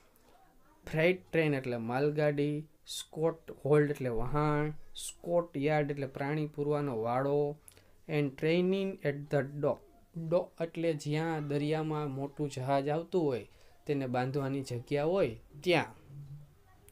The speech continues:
On the railroads એટલે રેલ રસ્તાઓ ઉપર, અંડરગ્રાઉન્ડ એટલે જમીનની નીચે,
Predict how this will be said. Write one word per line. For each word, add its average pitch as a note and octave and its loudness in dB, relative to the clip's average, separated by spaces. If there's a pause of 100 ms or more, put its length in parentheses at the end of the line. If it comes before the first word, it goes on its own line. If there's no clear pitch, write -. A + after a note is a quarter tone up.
(1000)
On D#3 2 (100)
the D#3+ 4 (1160)
railroads D#3+ 4
એટલે C3 -2
રેલ D3 0
રસ્તાઓ D3+ 2
ઉપર, D3+ 0 (440)
અંડરગ્રાઉન્ડ D3 4
એટલે B2+ -2
જમીનની C#3 -2
નીચે, D#3+ 2